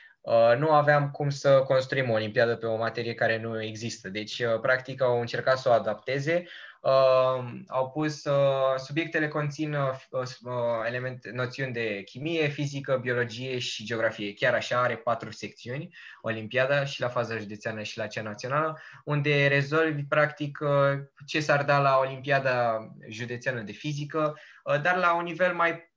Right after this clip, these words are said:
uh, cu mai mică dificultate, pentru că tu ai patru materii, nu ai cum să dai ca la Olimpiada județeană de fizică sau națională la fel de greu. Um, bun, am ajuns la faza națională, nu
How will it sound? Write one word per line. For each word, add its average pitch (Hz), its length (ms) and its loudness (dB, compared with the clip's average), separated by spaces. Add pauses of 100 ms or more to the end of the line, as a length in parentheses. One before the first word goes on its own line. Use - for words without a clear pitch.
(120)
uh, 147 220 -2
cu 147 140 -8
mai 160 140 -2
mică 151 200 -4
dificultate, 143 600 -4
pentru 147 240 -6
că 151 120 -6
tu 151 100 -6
ai 151 140 0
patru 143 300 0
materii, 123 380 -4
nu 117 80 -8
ai 117 120 -6
cum 113 180 -14
să 104 540 -6 (120)
dai 110 280 -6
ca 110 140 -6
la 107 80 -4
Olimpiada 104 580 -8
județeană 104 400 -12
de 95 60 -12
fizică 98 360 -16
sau 98 180 -14
națională 98 600 -12
la 101 60 -10
fel - 240 -14
de - 60 -20
greu. - 220 -20 (480)
Um, 123 760 0 (180)
bun, 117 400 -10
am 139 240 -8
ajuns 143 300 -6
la 135 120 -4
faza 131 280 -4
națională, 156 580 -6
nu 165 60 -8